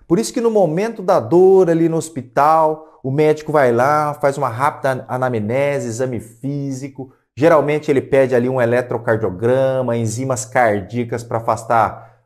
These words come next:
um infarto, alguma coisa mais grave. Mas isso é uma coisa que ocorre ali mais no ambiente intra-hospitalar, quando há suspeita de infarto, por exemplo.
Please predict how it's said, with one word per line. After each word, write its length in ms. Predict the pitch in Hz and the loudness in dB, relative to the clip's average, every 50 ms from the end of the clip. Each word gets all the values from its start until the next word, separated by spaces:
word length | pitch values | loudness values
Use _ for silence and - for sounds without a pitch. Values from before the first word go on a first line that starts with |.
| _ - | _ -8
um 160 | 107 113 113 | -4 -4 -2
infarto, 720 | 107 101 - - 104 107 120 135 135 135 131 127 127 110 | -4 -6 -4 0 2 4 4 6 6 4 4 2 2 -2
alguma 220 | 104 101 104 104 101 | -2 0 -2 -4 0
coisa 220 | - 117 107 110 | 0 0 0 2
mais 280 | 110 113 110 98 95 95 | 0 0 -2 -2 -4 -2
grave. 480 | 92 107 120 127 131 131 131 131 - - _ _ _ _ _ _ | 2 4 4 6 4 4 0 -2 -8 -18 _ _ _ _ _ _
Mas 140 | - 143 175 | -2 0 0
isso 160 | 220 240 - | 0 2 2
é 40 | 254 | 4
uma 100 | 247 240 | 2 4
coisa 240 | 233 - 208 208 202 | 4 4 4 4 4
que 80 | - 214 | 2 2
ocorre 320 | 190 170 - 185 185 180 | 2 4 4 4 4 4
ali 180 | 170 170 180 175 | 2 0 0 0
mais 220 | 180 180 180 170 | 0 0 0 0
no 100 | 165 175 | -2 -2
ambiente 500 | 180 170 160 165 170 165 - - _ _ _ | -2 -2 -2 -4 -6 -8 -10 -18 _ _ _
intra-hospitalar, 1300 | 180 196 226 226 214 220 214 214 208 - - 190 - - 208 185 151 120 107 104 98 87 - - - - _ _ | -8 -6 -6 -4 -2 0 0 0 0 -2 -12 -14 -2 2 4 4 6 6 4 4 2 0 -6 -14 -20 -20 _ _
quando 200 | - 117 117 123 | -4 0 2 2
há 80 | 123 | 0
suspeita 500 | 117 - 139 127 - - 139 131 131 135 | 0 -2 -8 -10 -6 -2 -2 0 0 0
de 140 | 123 117 135 | -4 -6 -8
infarto, 520 | 131 117 - - 120 117 113 113 113 117 117 | -10 -10 -2 0 2 4 4 2 0 -4 -6
por 160 | 113 127 123 | -6 -4 -4
exemplo. 380 | 127 120 95 87 80 - _ | -4 -4 -6 -10 -12 -16 _